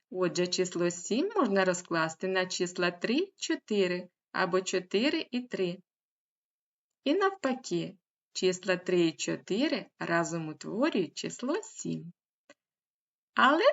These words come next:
все ж таки, скільки було в татовому кошику, а скільки в маминому кошику грибів?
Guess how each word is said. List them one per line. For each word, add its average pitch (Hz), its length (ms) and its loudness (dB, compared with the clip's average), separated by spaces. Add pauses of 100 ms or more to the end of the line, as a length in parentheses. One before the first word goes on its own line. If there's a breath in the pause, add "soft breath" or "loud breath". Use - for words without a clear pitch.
(180)
все 269 300 2
ж - 140 -6
таки, - 440 -8
скільки 262 560 0
було 190 320 4
в 190 60 -2
татовому 214 800 2
кошику, - 600 0
а - 120 2
скільки 320 420 -2 (140)
в 349 40 2
маминому 170 600 0
кошику 170 460 -6
грибів? 175 480 -4